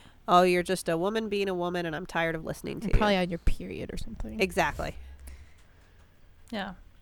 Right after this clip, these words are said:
Speaker 3: And, uh, you know, and you get, like, ex-, even, even going into, like, the, the voices of women and, like, our tonality, like,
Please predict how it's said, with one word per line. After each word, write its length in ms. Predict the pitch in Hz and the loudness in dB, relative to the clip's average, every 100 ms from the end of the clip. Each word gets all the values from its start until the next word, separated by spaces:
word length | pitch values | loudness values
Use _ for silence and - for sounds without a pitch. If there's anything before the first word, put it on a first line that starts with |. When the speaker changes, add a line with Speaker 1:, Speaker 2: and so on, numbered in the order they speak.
| - | -2
Speaker 3:
And, 220 | 294 294 - 254 | 2 2 -2 -10
uh, 120 | 269 | -4
you 140 | 339 | 0
know, 140 | 311 254 | 2 4
and 100 | 247 | 2
you 80 | |
get, 380 | 240 262 262 247 | 0 4 4 4
like, 340 | 220 214 202 - - - - - - - | 2 2 2 -8 -20 -20 -20 -20 -20 -20
ex-, 140 | - - - | -18 -18 -2
even, 320 | 254 262 285 | 4 8 8
even 280 | - 262 285 | 6 4 4
going 260 | 247 240 220 | 6 6 6
into, 260 | 220 220 | 2 2
like, 360 | 240 196 190 - | 4 4 4 0
the, 200 | 185 180 - - - - | -4 -4 -10 -20 -20 -6
the 160 | 214 190 - - - - - - _ _ - - - 196 | -2 -2 -4 -20 -20 -20 -20 -20 _ _ -20 -20 -18 2
voices 540 | 226 320 320 320 233 | 6 6 4 0 0
of 300 | 220 233 214 | 4 4 4
women 640 | 196 202 214 196 175 175 | 2 4 4 2 -2 -6
and, 460 | - 196 190 180 180 | -8 -6 -4 -4 -4
like, 280 | 180 180 - | -4 -4 0
our 220 | 202 214 - | 2 2 -2
tonality, 880 | - 247 247 214 185 185 175 170 - - | -2 2 2 2 2 2 2 -2 -6 -2
like, 380 | 190 190 180 | 2 2 0